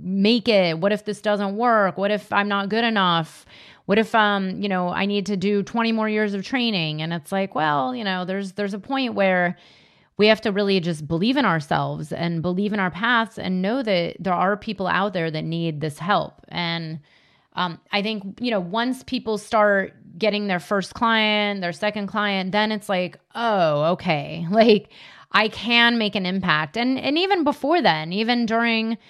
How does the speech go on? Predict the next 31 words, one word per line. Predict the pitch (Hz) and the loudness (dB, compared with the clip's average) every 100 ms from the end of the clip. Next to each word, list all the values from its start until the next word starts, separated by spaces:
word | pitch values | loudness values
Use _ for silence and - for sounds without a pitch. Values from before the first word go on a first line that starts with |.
| - - _ | -20 -20 _
you | 254 | 0
know, | 240 | 2
the | 214 | 2
first | - 226 214 | 0 -2 -2
process | - 214 208 220 208 | 2 6 6 4 -2
I | 190 156 | 0 -2
teach, | - 294 269 190 | -2 -4 -2 -2
it | 160 | -2
really | 190 214 | 0 0
has | 190 175 175 | 4 4 4
you | 180 175 170 165 _ _ _ _ 151 | 0 0 0 -4 _ _ _ _ -2
get | 240 277 | 0 2
that | 226 190 | 2 2
confidence | - 190 240 254 175 170 - | 0 -2 0 0 0 -2 -6
to | 196 | -4
realize, | 185 240 202 170 | 0 4 4 4
like, | 175 165 | 0 -2
"Wow, | 160 196 208 196 175 | 2 4 6 6 4
I | - 185 190 190 175 | 2 2 0 -2 -4
just | 175 - | -10 -8
connected | 196 190 208 196 | -4 -4 -4 -4
with | 180 | -2
all | 165 165 | 0 -2
these | 165 147 | -4 -6
people | - 285 214 | -8 -6 -4
that | 180 | -4
could | 190 185 | -4 -4
really | 185 196 | -2 -2
use | 190 175 175 | -2 -4 -4
my | 165 | -4
help." | 165 233 208 185 | 0 4 4 2